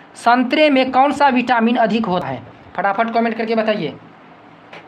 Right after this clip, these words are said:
Notification नहीं आता है class का, आएगा।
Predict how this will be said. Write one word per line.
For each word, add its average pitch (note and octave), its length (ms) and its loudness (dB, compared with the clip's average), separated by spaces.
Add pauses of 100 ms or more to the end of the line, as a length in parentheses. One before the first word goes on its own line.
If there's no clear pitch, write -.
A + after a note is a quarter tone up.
(1300)
Notification C4 720 0
नहीं C4+ 240 2
आता C4 220 6
है B3 100 10
class A3 340 10
का, G3+ 100 2
आएगा। G#3+ 720 2